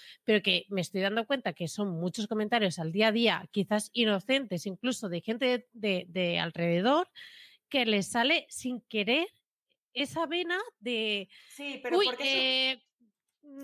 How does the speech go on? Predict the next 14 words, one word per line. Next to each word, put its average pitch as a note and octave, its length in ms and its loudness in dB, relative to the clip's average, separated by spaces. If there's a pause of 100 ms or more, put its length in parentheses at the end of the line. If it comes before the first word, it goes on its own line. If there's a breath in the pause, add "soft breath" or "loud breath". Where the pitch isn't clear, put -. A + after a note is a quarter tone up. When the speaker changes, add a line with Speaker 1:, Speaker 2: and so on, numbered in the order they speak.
Speaker 2:
Sí, C4+ 120 -4
Speaker 1:
mm, C4 160 -8
Speaker 2:
pe-, A3 200 -2
pero B3 220 0
porque C#4+ 220 0
Speaker 1:
quizás C4+ 40 -2
te D4 60 -2
Speaker 2:
son F#4 100 -2
Speaker 1:
estás G#4 140 0
Speaker 2:
in- - 40 -14
Speaker 1:
poniendo F#4 320 0
demasiado C4 680 0
de B3 140 2
esto, A#3+ 480 -6